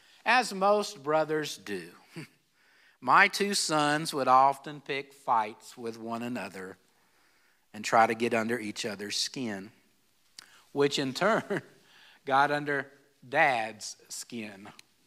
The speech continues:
I didn't enjoy those moments at all. One of the reasons I didn't enjoy it, because I knew that once they started, it was gonna continue to escalate and escalate and escalate until one of them either got hurt physically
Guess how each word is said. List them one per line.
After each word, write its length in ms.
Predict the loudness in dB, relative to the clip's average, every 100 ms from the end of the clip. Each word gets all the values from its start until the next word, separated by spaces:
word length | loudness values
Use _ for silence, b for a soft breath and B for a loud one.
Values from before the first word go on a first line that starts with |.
| _ _ _ _ _ _ _ _ _ 2
I 100 | 4
didn't 240 | 4 2
enjoy 360 | 0 -2 0 0
those 240 | -2 -4
moments 420 | -4 -6 -6 -8 -8
at 120 | -4
all. 460 | -2 -2 -4 -10 _ b b b b b
One 180 | 2 4
of 60 | 6
the 80 | 6
reasons 300 | 6 4 4
I 120 | 6
didn't 220 | 4 0
enjoy 300 | 0 2 2
it, 60 | 0
because 240 | -2 2
I 180 | 2 2
knew 360 | -2 -2 -2
that 140 | -4 -4
once 280 | -6 -6 -6
they 160 | -6
started, 680 | -4 -2 2 2 0 -8 -12 b b b b
it 100 | -8
was 180 | -8 -6
gonna 220 | -8 -8
continue 560 | -10 -6 -6 -4 -4
to 120 | -2 -2
escalate 880 | 0 0 -2 -6 -2 0 0 -2 -8
and 180 | -12 -10
escalate 720 | -10 -10 -10 -10 -6 -4 -4 -6
and 120 | -8
escalate 680 | -10 -10 -12 -14 -12 -12 -14 _ _ _ _ _ _ _ b b b
until 460 | -6 2 4 2 0 -8
one 220 | -2 0
of 120 | 0
them 180 | -2 -4
either 260 | -2 -2 2
got 220 | 2 2
hurt 240 | 0 -6
physically 680 | -6 -2 -2 -2 -4 -4 -6